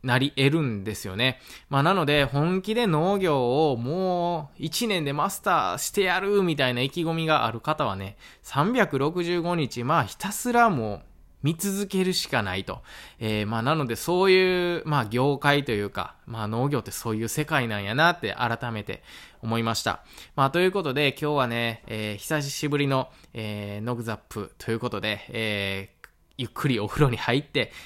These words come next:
えー、ストレッチしてから寝て、また明日、えー、ノグザップ第二弾に備えたいと思います。ということで、えー、今日は、あの、農業って、一年経つまでは覚える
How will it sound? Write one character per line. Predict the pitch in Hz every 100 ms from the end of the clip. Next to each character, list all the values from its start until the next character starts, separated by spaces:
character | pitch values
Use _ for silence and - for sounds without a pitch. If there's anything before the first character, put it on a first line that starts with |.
| -
え | 107
ー、 | 98
ス |
ト | -
レ | 120
ッ | 127
チ | -
し | -
て | 175
か | 175
ら | 170 135 - -
寝 | 123 135
て、 | 120 - -
ま | 151
た | 131 113
明 | -
日、 | 127 113 - - - -
え | 104 101 95 95 95
ー、 |
ノ | 110
グ | 107
ザ | 104
ッ |
プ | - 95 -
第 | 143 135
二 | 104 135
弾 | 156 127
に | 98 95
備 | - - 113 117
え | 117
た | 104
い | 92
と | 90 - _ -
思 | 120
い | 139
ま | 131
す。 | - - - - -
と | 190
い |
う | 208
こ | 170
と | 151
で、 | 160 131 139
え |
ー、 | -
今 | 190
日 | 190
は、 | 123 - - - -
あ | 127
の、 | 123 117 113
農 | 120 175
業 | 196 127
っ | -
て、 | 104 - _ _ _ _ _ _ _ - - -
一 | 147 143 180 175
年 | 151 127 117 -
経 | - 107
つ | -
ま | 160 127
で | 135
は | 135 107 - - _ _ _
覚 | 120 127 135
え | 131
る | 135 127